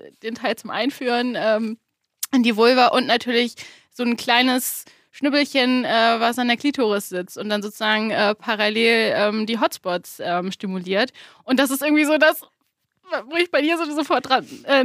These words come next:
drüber nachdenken musste, weil du halt einfach so viel gibst, so viel sagst, so viele Anreize setzt, wenn wir irgendwie unterwegs sind und irgendwie sprechen, dann gibt's halt kein Ende. Und das ist halt das Tolle, dass es irgendwie auf so viele unterschiedlichen Arten und Weisen halt einfach eine Herausforderung ist,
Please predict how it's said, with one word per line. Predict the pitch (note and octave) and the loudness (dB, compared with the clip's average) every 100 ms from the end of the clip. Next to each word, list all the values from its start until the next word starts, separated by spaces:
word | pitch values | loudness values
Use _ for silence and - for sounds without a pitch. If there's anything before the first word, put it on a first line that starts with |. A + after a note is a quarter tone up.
| B3 | 2
drüber | B3+ C4 B3+ | -2 0 0
nachdenken | C4 C#4+ G3+ A3+ | 0 -2 -4 -4
musste, | C4 A#3+ | -4 -2
weil | A3 | -2
du | G#3+ G3+ | -2 -2
halt | B3 | -2
einfach | F#3 G#3+ A#3+ C4 - _ _ _ _ _ _ _ | -4 -2 -4 -6 -8 _ _ _ _ _ _ _
so | - D4 | -4 -2
viel | - C4 B3+ - | -2 -2 0 -2
gibst, | A3 D#4 - | 0 0 0
so | C#4+ | -4
viel | C#4+ C4+ A3+ | -2 0 0
sagst, | G3 A3+ F#4 - | 4 4 2 -2
so | C4+ | -8
viele | - A#3+ - | -2 0 2
Anreize | E4+ F#4 A3 A3 B3 | 2 2 2 0 -2
setzt, | G#3+ A3+ B3+ A#3 | 0 0 0 -2
wenn | A3+ | 0
wir | A3+ G#3 | 2 0
irgendwie | A#3 A3+ | -2 -6
unterwegs | A3+ A3 A#3 D#4 | -8 -4 -2 -2
sind | - B3+ | -2 -4
und | A#3 A3+ | -2 -4
irgendwie | G3+ G#3 C4+ | -6 -4 -2
sprechen, | - - B3 C4+ C#4 C#4 C#4 - - _ | -2 -2 -6 0 4 4 2 -6 -20 _
dann | - B3+ B3+ B3 - | -2 0 0 -2 -8
gibt's | A3+ D4 - | -8 -6 -2
halt | A#3+ | -2
kein | - A#3+ | -2 -4
Ende. | - A#3 B3 G3 F#3 | -2 0 0 0 -2
Und | G3+ | -4
das | A#3 | -6
ist | B3+ - | -8 -8
halt | B3 | -8
das | - | -8
Tolle, | - C4 G#3+ G3 | -8 -4 0 0
dass | G3 G3+ | -2 -4
es | A3+ | -10
irgendwie | - A3+ A#3 A#3 A#3 - | -10 -6 -4 -2 -4 -8
auf | A3+ | -12
so | - C4+ | -6 -4
viele | - C4+ C4 | -4 -2 0
unterschiedlichen | B3+ B3+ - A#3 A3+ A#3+ | 0 -4 -10 -12 -8 -4
Arten | G#3+ | -4
und | B3 A#3+ | -4 -4
Weisen | A3 A3 A#3+ A#3 | -2 -2 -2 -2
halt | A#3+ | -4
einfach | G3 A3+ | -6 -8
eine | G#3+ | -10
Herausforderung | G#3 F#3+ - B3 C4 | -8 -10 -10 -8 -6
ist, | D4 - | -6 -8